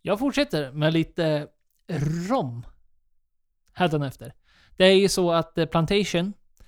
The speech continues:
släpper sin, också <laughs> nu när vi pratar om så här årliga saker. Men, eh, de släpper sin, eh, single cask kollektion.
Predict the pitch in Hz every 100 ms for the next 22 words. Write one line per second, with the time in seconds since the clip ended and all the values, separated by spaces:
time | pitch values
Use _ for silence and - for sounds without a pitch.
0 | _ _ _ _ - - 175 170 - -
1 | 135 127 - _ _ _ _ _ _ -
2 | - 208 185 - _ _ _ - - -
3 | 254 - 160 131 143 147 202 151 - 143
4 | 139 139 - - 196 147 147 180 - 240
5 | 196 - 135 - _ _ - _ _ -
6 | 190 190 190 185 196 185 214 - 180 196
7 | 180 170 165 160 143 - 247 175 165 156
8 | - 180 151 - _ - _ _ - 170
9 | 160 277 202